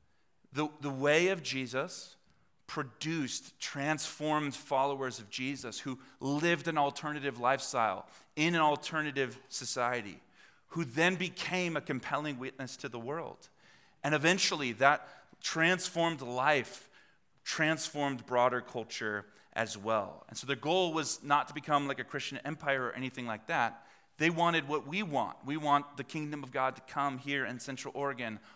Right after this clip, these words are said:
on earth as it is in heaven. But their lifestyle was so attractive that secular culture actually wanted in.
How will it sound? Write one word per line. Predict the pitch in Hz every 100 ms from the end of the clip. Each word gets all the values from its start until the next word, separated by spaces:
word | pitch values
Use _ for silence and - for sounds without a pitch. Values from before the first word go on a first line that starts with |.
| -
on | 135 135
earth | 120 139 117
as | 123 120
it | 117
is | 117
in | 107
heaven. | 101 139 107 95
But | 120
their | 131 120
lifestyle | 110 120 226 226 - - 101 98 95 120 - - - -
was | 139
so | - - 185 185 190
attractive | - 143 160 - 101 90
that | 104
secular | - 139 131 127
culture | 123 123 117 123 -
actually | 120 113 - 127 117 113 113 - - -
wanted | 117 117 120 - 110 -
in. | 110 101